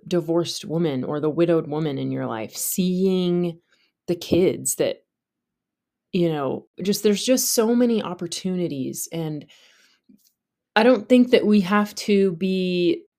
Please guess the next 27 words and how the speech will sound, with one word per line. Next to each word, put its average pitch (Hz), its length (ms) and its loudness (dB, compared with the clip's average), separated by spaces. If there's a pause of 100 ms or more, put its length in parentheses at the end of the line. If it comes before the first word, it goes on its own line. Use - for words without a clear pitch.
guilted 190 400 2
into 165 320 -4
this. 208 300 0
I 175 120 -4
think 180 200 -4
it - 120 -6
can 175 140 -4
just 160 340 -4
be 175 120 2
a 156 60 2
mindset 147 380 -4
and 160 100 -4
a 147 40 -4
matter 143 300 -4
of - 160 -10
prayer. 131 420 -6 (160)
Like, 170 280 -4
"God, 180 460 0 (840)
okay, 180 240 2
first 214 280 0
of 226 80 0
all, 214 160 6
help 196 280 -2
me 196 180 0
to 175 200 0
abide 143 560 -2
more, 185 640 -2